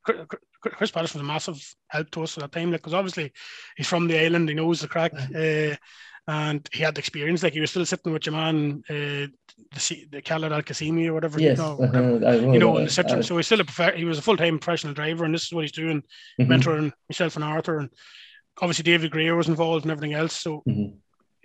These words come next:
Speaker 1: you know, a lot of things were in our favour in terms of, you know, we had a team from the island that was
Speaker 2: Mm-hmm.
Speaker 1: going
Speaker 2: Running
Speaker 1: over
Speaker 2: the
Speaker 1: to try and take on the
Speaker 2: car and
Speaker 1: championship.
Speaker 2: yes.
Speaker 1: Yeah.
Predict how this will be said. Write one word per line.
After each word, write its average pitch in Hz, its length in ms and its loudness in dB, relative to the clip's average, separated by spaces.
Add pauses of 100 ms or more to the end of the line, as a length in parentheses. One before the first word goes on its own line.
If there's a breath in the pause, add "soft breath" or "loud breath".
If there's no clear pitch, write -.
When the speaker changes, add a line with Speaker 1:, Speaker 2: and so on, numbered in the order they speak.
(200)
Speaker 1:
you 202 60 0
know, 160 220 -2 (240)
a 190 40 2
lot 208 120 6
of 175 40 -2
things 185 520 4
were 170 140 -4
in 160 100 0
our 160 120 0
favour 170 340 0
in 165 80 4
terms 160 240 0
of, 151 200 -4
you 175 60 2
know, 165 100 2
we 151 180 -2
had 151 160 -2
a 143 160 -6
team 170 320 0
from 156 180 -8
the 147 100 -4
island 165 320 0
that 165 60 -8
was 147 220 -10 (280 soft breath)
Speaker 2:
Mm-hmm. 127 360 6
Speaker 1:
going 123 160 10
Speaker 2:
Running 120 140 12
Speaker 1:
over - 40 10
Speaker 2:
the 110 60 -4
Speaker 1:
to 123 80 6
try 127 140 12
and 131 80 8
take 131 100 8
on 127 180 8
the 120 60 6
Speaker 2:
car 120 60 8
and - 0 -
Speaker 1:
championship. 113 460 4
Speaker 2:
yes. - 20 0
Speaker 1:
Yeah. 175 260 6